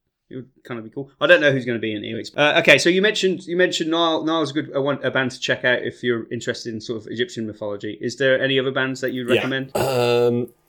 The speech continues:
Speaker 2: I mean, Maiden have so many cool myths in their songs. Um, if you just pick up any Maiden album,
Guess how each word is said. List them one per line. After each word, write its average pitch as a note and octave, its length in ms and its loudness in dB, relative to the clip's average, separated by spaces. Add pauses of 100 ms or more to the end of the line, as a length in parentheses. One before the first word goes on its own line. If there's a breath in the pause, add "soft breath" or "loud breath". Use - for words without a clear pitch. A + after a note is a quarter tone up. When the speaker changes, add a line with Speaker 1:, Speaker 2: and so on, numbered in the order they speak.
Speaker 2:
I A2+ 60 -2
mean, G#2+ 400 0
Maiden G#2+ 500 6
have - 240 -2
so G2+ 240 0
many F#2 160 0
cool F#2 220 4
myths F#2+ 320 0
in F2 100 0
their F2 140 2
songs. F2+ 560 -2
Um, F2+ 480 0
if G2 140 -2
you G#2+ 60 2
just G2+ 220 -4 (600)
pick - 200 -2
up G#2+ 200 -2 (160)
any G2+ 400 2
Maiden F#2+ 340 4
album, F2+ 260 0